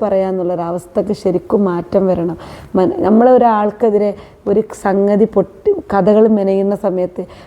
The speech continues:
യാഥാർത്ഥ്യവുമായിട്ട് അതിന് ബന്ധമുണ്ടോ, ഏത് സാഹചര്യത്തിലാണ് ആ മനുഷ്യൻ കടന്നു വന്നത്?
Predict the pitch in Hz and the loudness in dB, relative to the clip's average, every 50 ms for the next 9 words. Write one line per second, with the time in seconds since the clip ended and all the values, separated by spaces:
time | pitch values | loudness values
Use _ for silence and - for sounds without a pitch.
0 | - - - 196 190 190 196 175 170 208 202 208 - - 233 220 214 214 202 196 | -16 -6 -4 0 0 2 2 2 2 2 2 0 0 0 2 2 2 2 0 0
1 | 196 202 196 196 196 196 190 165 185 180 180 185 190 185 214 208 196 196 185 185 | 0 0 0 0 0 0 0 -2 -2 -2 0 0 2 2 2 2 2 2 0 0
2 | 180 175 - - - - - - 196 196 208 196 220 - - - 202 202 196 180 | -2 -2 -6 -14 -20 -14 -4 2 4 4 4 4 2 -2 -2 -2 -2 -2 0 0
3 | 208 202 180 220 208 214 202 214 226 214 208 202 196 190 190 185 180 185 180 175 | 0 2 2 2 2 2 0 0 -2 -2 -2 -2 -2 -2 -2 -2 -2 -4 -4 -4
4 | - 226 208 208 - 208 190 185 185 196 214 220 214 202 202 196 196 190 180 190 | -4 -4 -4 -2 -2 -4 -4 -2 -2 0 0 2 2 2 2 2 2 2 2 0
5 | 190 | -2